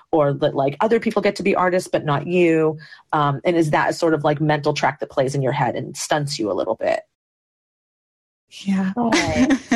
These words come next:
Speaker 1: Whoa, this
Speaker 2: Wow,
Speaker 1: is, like,
Speaker 2: yeah.
Speaker 1: this is really deep. Um, I feel like, oh my gosh. Well, hmm. All right. So this isn't telling us yes or no, right? This is just telling us that this is what the path looks like, right?
Speaker 2: Yeah.
Speaker 1: So, you know,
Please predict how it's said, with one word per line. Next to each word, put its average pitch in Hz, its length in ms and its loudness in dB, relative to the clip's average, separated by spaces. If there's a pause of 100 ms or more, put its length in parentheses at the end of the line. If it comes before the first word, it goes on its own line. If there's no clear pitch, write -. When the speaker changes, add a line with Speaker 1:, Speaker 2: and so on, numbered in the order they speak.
(420)
Speaker 1:
Whoa, 269 240 2
this 214 60 0
Speaker 2:
Wow, 208 320 2
Speaker 1:
is, - 20 2
like, 190 180 0
Speaker 2:
yeah. 180 300 2
Speaker 1:
this 190 120 -4
is 254 140 -6
really 226 380 2
deep. 196 560 -4
Um, 170 580 0 (600)
I 202 100 0
feel 233 280 0
like, 202 360 -2
oh 220 180 2
my 185 120 -2
gosh. 175 400 0 (340)
Well, 202 360 2
hmm. 190 500 0 (420)
All 190 100 2
right. 147 320 2 (220)
So 220 140 4
this 277 220 2
isn't 381 220 2
telling 240 300 0
us 180 140 -2
yes 160 260 0
or 151 100 2
no, 113 300 -2
right? 131 340 0
This 190 180 0
is 247 120 0
just 233 160 0
telling 190 280 2
us 180 140 0
that 165 160 -2
this 175 80 -2
is - 120 -20
what 185 140 2
the - 80 -4
path 143 280 -2
looks 113 300 -4
like, - 300 -4
right? 147 220 2
Speaker 2:
Yeah. 196 320 -6 (100)
Speaker 1:
So, 185 540 2
you 185 100 -2
know, 156 220 0